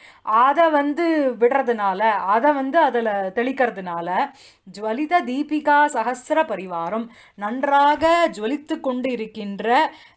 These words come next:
தீபிகா சஹஸ்ரம் எக்கச்சக்க, அ, தீபங்கள் அது, அது, அதாவது அந்த, அந்த தீபங்களினுடைய சஹஸ்ரம்ங்கிறது ஒண்ணு, அந்த தீபாகா ஏவ பரிவரா-, பரிவாரக,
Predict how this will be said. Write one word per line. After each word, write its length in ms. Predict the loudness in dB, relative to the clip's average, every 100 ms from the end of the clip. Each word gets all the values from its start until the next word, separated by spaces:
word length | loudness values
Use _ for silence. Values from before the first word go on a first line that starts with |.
| -14
தீபிகா 540 | -10 -8 -6 2 4 4
சஹஸ்ரம் 640 | 0 -4 -6 -2 -4 -4
எக்கச்சக்க, 760 | -12 -12 _ -4 -2 -2 -4 0 0 2 0 -2 -6 -12 _ -16
அ, 280 | -14 -14 -10
தீபங்கள் 580 | -6 -2 -2 0 -4 -4 -16 -20 _
அது, 360 | -4 0 2 0
அது, 300 | 0 -4 -4
அதாவது 400 | -4 2 2 4
அந்த, 480 | 2 0 -4 -4 -10
அந்த 280 | -16 -12 -12
தீபங்களினுடைய 840 | -6 -4 -2 -2 2 0 0 0
சஹஸ்ரம்ங்கிறது 840 | 0 0 -2 -2 -2 -2 -2 -4 -6
ஒண்ணு, 440 | -10 -8 -6 -8 -10 -20 -20 _ _
அந்த 360 | -12 -8 -6 -6
தீபாகா 680 | -4 0 2 4 4 4 4
ஏவ 320 | 4 4 4 2
பரிவரா-, 460 | 0 2 2 4 2
பரிவாரக, 840 | 2 4 4 4 2 0 0 0